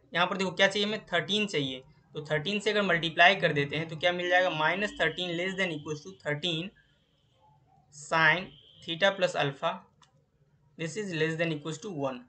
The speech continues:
ठीक है। माइन-, क्या किया हमने, थर्टीन से मल्टीप्लाई कर दिया, सॉरी यहाँ पर वन नहीं, यहाँ पर थर्टीन आ जाएगा, थर्टीन से मल्टीप्लाई करेंगे तो। अब देखो क्या करना है हमें, ये थर्टीन sine theta, alpha plus theta, ये क्या था,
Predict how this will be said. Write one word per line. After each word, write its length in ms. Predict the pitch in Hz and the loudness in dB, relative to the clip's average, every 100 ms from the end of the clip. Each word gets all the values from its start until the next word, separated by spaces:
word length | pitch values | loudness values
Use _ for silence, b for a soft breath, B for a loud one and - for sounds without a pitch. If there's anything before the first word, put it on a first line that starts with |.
| _ - | _ -14
ठीक 160 | 196 | -14
है। 60 | 196 - _ _ _ _ _ _ _ _ _ - - | -14 -20 _ _ _ _ _ _ _ _ _ -20 0
माइन-, 200 | 160 190 - | 0 0 -4
क्या 180 | - 180 | 0 2
किया 180 | 190 | 4
हमने, 200 | 196 226 247 - - | 2 2 -2 -4 -4
थर्टीन 240 | 151 214 | 0 -2
से 100 | 214 | 0
मल्टीप्लाई 460 | 214 180 175 175 175 | 4 4 4 6 6
कर 180 | 175 107 | 6 -4
दिया, 260 | 135 131 - _ _ - | -4 -4 -8 _ _ -14
सॉरी 160 | 135 131 | -10 -6
यहाँ 200 | 139 147 | -4 -2
पर 100 | 147 | -2
वन 160 | 143 151 | -2 -2
नहीं, 200 | 180 190 | -4 -6
यहाँ 140 | 135 | -6
पर 140 | 147 | -6
थर्टीन 340 | 147 135 139 135 | -8 -8 -4 -6
आ 60 | |
जाएगा, 220 | 131 135 147 | -2 -2 -2
थर्टीन 280 | 139 147 147 | -4 -4 -4
से 80 | |
मल्टीप्लाई 380 | 147 139 147 143 | -4 -4 -2 -2
करेंगे 240 | 143 143 143 | -2 -4 -8
तो। 140 | 151 - _ - _ _ - - | -12 -20 _ -20 _ _ -8 -4
अब 100 | 185 | -2
देखो 200 | 196 185 | -2 2
क्या 160 | 190 | 2
करना 260 | 190 196 196 | 2 4 4
है 60 | 196 | 2
हमें, 240 | 208 220 _ _ _ _ _ _ _ _ _ _ _ _ _ _ _ _ _ _ _ _ - | 0 -6 _ _ _ _ _ _ _ _ _ _ _ _ _ _ _ _ _ _ _ _ -10
ये 160 | 180 185 | -8 0
थर्टीन 420 | 170 160 196 214 | 0 2 0 0
sine 340 | 214 170 190 202 - - | 2 4 4 2 -8 -12
theta, 240 | 170 175 | -4 0
alpha 280 | 170 196 196 | 2 2 2
plus 220 | 190 - | 2 -2
theta, 220 | 160 156 | 2 2
ये 80 | 165 | 4
क्या 180 | 180 190 | 4 2
था, 220 | 156 135 | 2 -6